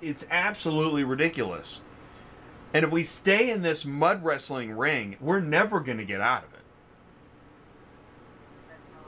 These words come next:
And I also know, because I've talked to Ty, like, when I talk like that,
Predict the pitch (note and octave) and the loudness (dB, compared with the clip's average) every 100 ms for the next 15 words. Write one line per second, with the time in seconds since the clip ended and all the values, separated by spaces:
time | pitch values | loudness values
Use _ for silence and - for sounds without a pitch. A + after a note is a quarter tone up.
0 | - - - - - - D3+ F#3+ G3+ G#3+ | -20 -20 -20 -20 -20 2 4 8 8 8
1 | A#3+ A3 G#3 D3+ B2+ A#2 A2+ C3+ - - | 4 2 -2 0 0 0 0 -2 -8 -20
2 | - D#3 C#3+ C#3 D#3 D3+ C#3+ C3 E3+ E3+ | -6 0 2 4 4 2 0 2 4 6
3 | D3 C3 D3 D#3 F#3+ F3+ D3 D#3 F3 F3 | 4 0 2 4 2 4 2 2 -2 -2
4 | F3+ F#3+ F#3+ | 0 0 -2